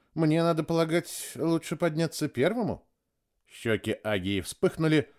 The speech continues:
что немало удивило меня. "Что там особенного? Дом как дом. В старые времена в жарких землях таких было множество.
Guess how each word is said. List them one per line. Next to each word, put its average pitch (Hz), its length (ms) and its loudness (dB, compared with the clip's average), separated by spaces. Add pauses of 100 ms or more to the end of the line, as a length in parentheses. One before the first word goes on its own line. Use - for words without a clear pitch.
(180)
что - 200 0
немало 165 380 6
удивило 131 460 0
меня. 76 340 -8 (540)
"Что - 180 -6
там 262 180 0
особенного? 113 640 0 (200)
Дом 214 180 -2
как 151 180 -4
дом. 156 220 0 (580)
В - 80 -20
старые 165 360 2
времена 170 340 2
в 151 60 -2
жарких 165 340 -2
землях 175 320 0
таких 170 340 -6
было 165 180 2
множество. 160 580 -2